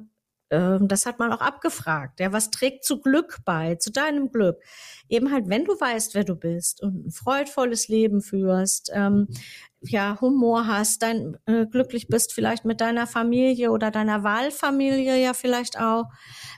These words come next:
wenn du, äh, bin-, sichere Bindungen hast, das ist ja auch ein Thema. Wir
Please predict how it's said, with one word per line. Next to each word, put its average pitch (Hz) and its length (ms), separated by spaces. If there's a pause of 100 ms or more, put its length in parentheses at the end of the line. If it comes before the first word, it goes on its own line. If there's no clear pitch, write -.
wenn 214 200
du, 214 360 (160)
äh, 208 180 (100)
bin-, 226 260
sichere 247 460
Bindungen 254 680
hast, 214 260
das 214 160
ist - 140
ja - 160
auch 285 180
ein 262 140
Thema. 190 500 (440)
Wir 214 380